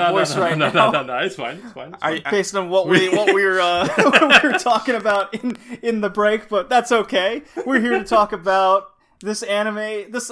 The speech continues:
Speaker 2: this, this little tiny anime called Whistle. And Andrew, since this was your baby, your pick, your suggestion, the whole reason why you're here and why we're all here,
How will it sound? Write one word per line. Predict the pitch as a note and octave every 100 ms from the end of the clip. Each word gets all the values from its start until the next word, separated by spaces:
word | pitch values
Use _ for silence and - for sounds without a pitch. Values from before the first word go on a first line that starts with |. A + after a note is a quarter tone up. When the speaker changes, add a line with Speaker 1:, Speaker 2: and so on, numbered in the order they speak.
| A3
Speaker 2:
this, | A3+ A3+ -
this | B3 A3+ B3+
little | C#4 E4 D4+ A#3+
tiny | - G#3+ G3+ F#3
anime | F3 E3+ E3 E3 D#3+ D#3 D#3+ _ _ _
called | - F3 D#3+ D#3 C#3 C3+
Whistle. | D3+ C#3+ - B2 G#2 G2+ -
And | C#3+ C#3 C3+ -
Andrew, | F#3+ G3+ F#3+ G3
since | F#3+ E3+ -
this | F3+ E3
was | D#3+ C#3+ C#3+
your | F3+ G#3
baby, | E3 D3 C#3 C#3+
your | C3+ G3+ A#3
pick, | - D3 C3 _ _ _ _ _
your | D#3 G3+
suggestion, | G#3 F3+ D3 D3 C3+ D3
the | C#3+
whole | D#3+ E4+ D4+
reason | A3 E3+ E3+
why | D3+ C#3+
you're | C3 C3
here | C3+ A#2+ B2
and | A#2+ E3+
why | G3 F#3+
we're | F3 D3
all | D3 C#3
here, | D#3+ B2+ A2+ B2+